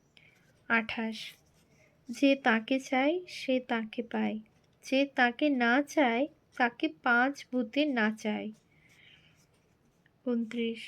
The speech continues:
বিজ্ঞাপনে পড়ে আট আনা ভরি সোনা কিনতে অনেকে ছোটে, কিন্তু আসল সোনায় সোনা, অন্য সোনা সোনা নয়। মেকি ভুয়ো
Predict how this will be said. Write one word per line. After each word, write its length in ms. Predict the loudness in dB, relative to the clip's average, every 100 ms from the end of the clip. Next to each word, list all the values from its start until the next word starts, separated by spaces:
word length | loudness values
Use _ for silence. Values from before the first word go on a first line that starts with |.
| -18 _ _ _ -2
বিজ্ঞাপনে 760 | 0 0 4 4 4 2 0
পড়ে 580 | -2 0 2 2 2 0 -6 _ 0
আট 340 | 4 4 4
আনা 320 | 4 4 2
ভরি 440 | 0 0 0 0 0
সোনা 400 | -2 -2 0 -2
কিনতে 640 | -4 -4 -4 -2 -2 -2
অনেকে 500 | -2 -2 -2 -4 -6
ছোটে, 460 | -6 -8 -8 -8 -10 -14 _ -20 -20 -20 _
কিন্তু 640 | -4 -2 -2 0 0 0 -4 _ _ -6
আসল 480 | 0 0 2 2 2
সোনায় 520 | 0 -2 0 0 0
সোনা, 540 | -2 -4 -2 0 0 -2 -8 -20 -20 _ -4
অন্য 380 | -2 2 2 2
সোনা 500 | 0 0 0 0 -2
সোনা 400 | -4 -2 0 0
নয়। 380 | 2 2 0 -2 -12 _ _ _ _ _
মেকি 640 | 0 0 -2 0 4 4 2
ভুয়ো 680 | -2 -6 0 2 4 2